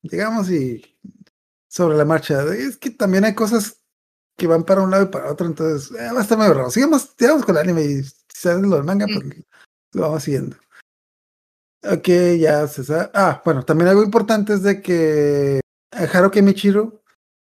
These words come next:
Speaker 1: menci-, eh, te dan a entender que ellas están persiguiendo a los villanos para que le roben el corazón a las personas para buscar los talismanes. Entonces, lo ojete es que no ve-, no quieren detener a los villanos, quieren que los villanos sigan actuando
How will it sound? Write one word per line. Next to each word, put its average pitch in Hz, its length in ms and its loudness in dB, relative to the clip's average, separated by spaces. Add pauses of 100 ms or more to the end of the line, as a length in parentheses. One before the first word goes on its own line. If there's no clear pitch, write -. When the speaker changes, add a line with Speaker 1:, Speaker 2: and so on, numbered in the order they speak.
(240)
Speaker 1:
menci-, 170 640 0
eh, 170 260 2
te 165 180 0
dan 160 140 6
a 185 40 4
entender 160 500 0
que 160 880 0
ellas 170 480 -2
están 147 240 -6
persiguiendo 160 360 -2
a 185 40 0
los 185 120 0
villanos 190 560 2 (1040)
para 170 220 4
que 175 100 0
le 170 120 4
roben 151 260 2
el 170 140 -2
corazón 147 540 -2
a 151 160 -8
las 143 300 -4
personas 185 520 -2
para 135 360 -2
buscar 123 280 -10
los 135 120 -8
talismanes. 151 600 -6 (680)
Entonces, 147 680 -4
lo 143 380 -2
ojete 202 640 -2
es - 120 -4
que 147 160 -4
no 175 280 4
ve-, 226 160 6
no 190 220 4
quieren 202 220 4
detener 175 280 0
a 185 40 0
los 175 100 -2
villanos, 160 360 -2
quieren 170 200 -2
que 185 80 -6
los 156 140 -4
villanos 151 300 -4
sigan 180 240 -4
actuando 202 560 -2